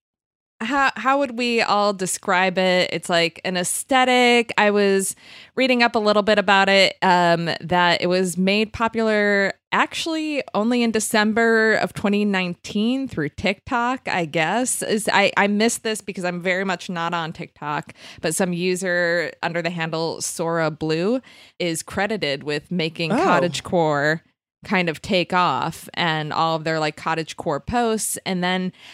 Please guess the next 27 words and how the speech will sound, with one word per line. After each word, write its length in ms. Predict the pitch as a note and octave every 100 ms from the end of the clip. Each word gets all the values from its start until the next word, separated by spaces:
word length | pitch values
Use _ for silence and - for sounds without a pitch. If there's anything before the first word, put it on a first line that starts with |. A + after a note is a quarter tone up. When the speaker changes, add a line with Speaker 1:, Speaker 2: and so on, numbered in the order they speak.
| - -
Speaker 1:
I 80 | G3
felt 320 | - A3+ G#3
like 140 | A3
it 140 | G3 F#3
hit 260 | G3 F#3+ -
a 80 |
fever 360 | E3+ A#3 A3 G#3+
pitch 500 | - G3+ F#3+ - - _ _ -
when 480 | F#3 F3 E3+ F3 D3+
Taylor 420 | G3+ F3 E3+ E3
Swift 360 | - F#3+ F3
came 220 | - F3 D#3+
out 140 | D#3
with 160 | D3+ -
Folklore, 1040 | - G3+ - F#3+ F3 E3+ E3 D#3+ D#3 E3 _ _ _ _
and 200 | F3 F3
then 200 | D#3+ D#3+
everybody 500 | D#3 D#3+ D#3 D3+ D3+
was 220 | D3+ C#3+
like, 180 | C#3+ D3
"Yes, 520 | C#3+ D#3 E3 E3+ -
like, 280 | F#3+ D3+ D#3
this 200 | E3 E3
aesthetic," 840 | E3 - E3 D3 D3+ D3+ D3 - -
and 160 | F3+ E3+
then 360 | E3 D#3 D3+ -
also 760 | D#3 E3 - E3 D3+ D3 D3